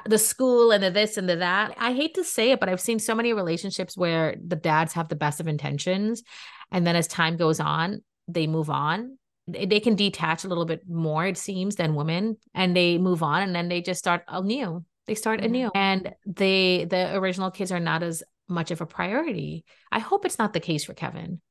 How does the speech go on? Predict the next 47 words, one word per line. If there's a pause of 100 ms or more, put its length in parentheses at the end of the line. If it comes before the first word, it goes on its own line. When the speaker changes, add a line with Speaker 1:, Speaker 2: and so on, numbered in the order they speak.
(120)
Speaker 1:
I
really
do. (540)
Dude,
again,
is
seventy
years
old. (760)
You
gonna
need
these
kids
to
wipe
your
butt (200)
soon
or
hire
somebody
<laughs>
to (100)
wipe
your
butt. (1300)
Speaker 2:
That's
not
something
I
wanna
think
about
for
Kevin.
Speaker 1:
Oh,
they
were
Speaker 2:
Not
Speaker 1:
married
Speaker 2:
that
Speaker 1:
for
eighteen
years.
Eighteen
years.